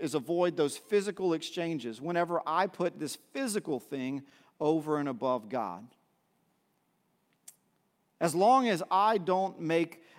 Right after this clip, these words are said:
uh, the worship of my automobile, my home,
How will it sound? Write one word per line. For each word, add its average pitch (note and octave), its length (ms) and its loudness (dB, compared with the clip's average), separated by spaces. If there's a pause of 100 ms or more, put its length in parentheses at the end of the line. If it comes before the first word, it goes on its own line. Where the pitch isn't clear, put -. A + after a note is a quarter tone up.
uh, C#3 340 4 (240)
the C#3+ 200 -2
worship E3+ 500 0
of D3+ 320 0
my D3+ 360 0
automobile, C#3 800 2
my C#3 240 0
home, D#3+ 640 2